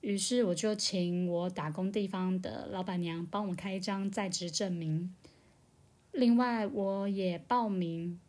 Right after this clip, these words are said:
台北的日文补习班。没错，我找到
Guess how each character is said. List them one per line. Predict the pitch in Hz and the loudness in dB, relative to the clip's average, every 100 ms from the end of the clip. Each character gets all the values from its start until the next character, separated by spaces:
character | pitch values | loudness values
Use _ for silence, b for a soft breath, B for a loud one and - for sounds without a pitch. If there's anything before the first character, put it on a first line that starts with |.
| - | -12
台 | - 190 | -6 -2
北 | 196 | 2
的 | 180 175 | 2 0
日 | 190 | 0
文 | 196 175 | 2 0
补 | 160 170 | -2 -6
习 | - 180 | -6 -4
班。 | 190 190 196 208 - _ - - _ - - | -4 -4 -4 -8 -14 _ -20 -20 _ -20 -6
没 | 214 190 | -2 0
错， | 185 277 220 - B B B B B | 0 2 0 0 B B B B B
我 | 220 202 233 | 2 2 2
找 | 240 185 | 0 0
到 | 180 254 240 214 | 2 0 0 -2